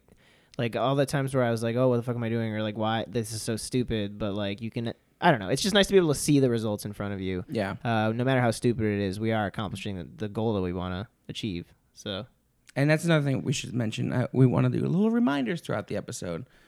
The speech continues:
Speaker 2: If you're a listener or a fan of the show, interact with us.
Speaker 1: Yeah.
Speaker 2: Comment on our shit on Instagram.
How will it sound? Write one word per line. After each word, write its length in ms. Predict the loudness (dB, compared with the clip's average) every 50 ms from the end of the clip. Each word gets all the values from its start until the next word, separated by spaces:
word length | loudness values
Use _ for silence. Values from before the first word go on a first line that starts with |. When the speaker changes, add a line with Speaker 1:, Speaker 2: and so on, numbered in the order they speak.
| _ _ 2
Speaker 2:
If 200 | 4 4 6 6
you're 340 | 6 8 8 8 8 6 4 -2 _ 0
a 60 | 2
listener 580 | 4 2 2 0 0 0 0 2 0 0 -4 -8 -8
or 180 | -6 -4 -4 -4
a 60 | -6
fan 300 | -8 -6 -6 -6 -4 -4 -6
of 60 | -6
the 60 | -6
show, 480 | -6 -4 -2 -2 0 2 2 0 0 -2 _ _ _ _ _ _ _ _ _ _ _ _ _ _
interact 400 | 2 4 6 6 6 6 4 4
with 120 | 0 0
us. 300 | 0 0 -2 -4 -6 -10 -14 _ _ _ _ _ _ _ _ -4
Speaker 1:
Yeah. 260 | -2 -2 -2 -2 -4 -10 _ _ _ _ _ _ _
Speaker 2:
Comment 340 | -4 0 4 4 6 6 6
on 60 | 6
our 100 | 6 4
shit 180 | 4 4 4 2
on 140 | 2 2 0
Instagram. 540 | -2 -4 -4 -4 -6 -6 -6 -6 -6 -8